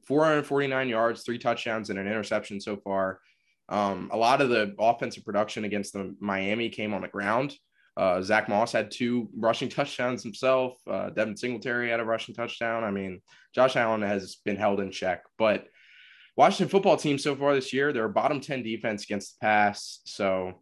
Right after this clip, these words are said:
and they made Danny Dimes and Herbie look unstoppable. Like, Justin Herbert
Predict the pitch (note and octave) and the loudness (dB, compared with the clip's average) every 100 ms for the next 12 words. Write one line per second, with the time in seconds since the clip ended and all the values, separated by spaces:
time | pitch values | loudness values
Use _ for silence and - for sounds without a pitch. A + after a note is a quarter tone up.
0 | _ B2+ B2+ A2+ G#2 _ A#2 B2+ B2+ A#2 | _ 2 4 2 -4 _ 0 2 2 0
1 | A2+ G#2 A2+ A2+ G2+ G2 A2 G#2 G2+ G2 | 0 0 0 -2 -6 -6 -2 0 0 -2
2 | G2+ G2+ - F2+ - - - - - _ | -4 -4 -6 -8 -8 -14 -18 -18 -20 _
3 | _ - G2 F#2+ - C#3+ B2 A2 G#2+ G#2 | _ -4 -4 -4 2 2 2 -2 0 0
4 | G2+ | -4